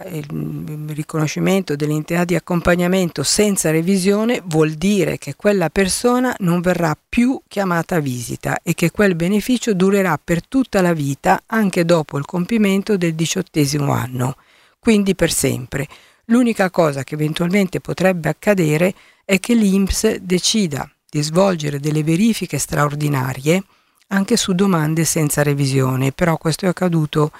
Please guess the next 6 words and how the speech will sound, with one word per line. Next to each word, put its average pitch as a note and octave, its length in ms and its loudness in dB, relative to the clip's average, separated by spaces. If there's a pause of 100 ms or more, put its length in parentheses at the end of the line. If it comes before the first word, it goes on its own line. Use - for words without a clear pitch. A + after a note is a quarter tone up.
(260)
alcuni E3+ 460 2
anni E3 220 2
fa D3 460 2
e D3+ 160 0
in D3 260 -2
realtà D3+ 480 0